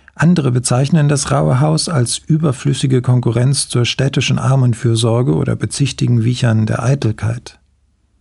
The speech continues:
Der letzte Vorwurf lässt Wiechern nur Äußerlichkeit. Statt der Versuchung der Eitelkeit zu erliegen, blickt er ihr ins Auge.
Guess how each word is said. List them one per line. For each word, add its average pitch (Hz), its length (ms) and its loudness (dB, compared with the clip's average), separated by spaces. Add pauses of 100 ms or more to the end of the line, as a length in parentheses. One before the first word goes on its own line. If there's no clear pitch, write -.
(960)
Der 127 100 0
letzte 160 340 0
Vorwurf 117 560 -2
lässt 143 280 -4
Wiechern 147 360 0
nur 139 240 0
Äußerlichkeit. 107 960 -4 (760)
Statt - 520 -4
der 113 140 0
Versuchung 120 580 0
der 113 160 -4
Eitelkeit 127 480 0
zu 151 120 -2
erliegen, 147 520 2
blickt - 320 -4
er 143 120 -2
ihr 147 180 0
ins 156 180 -2
Auge. 135 460 0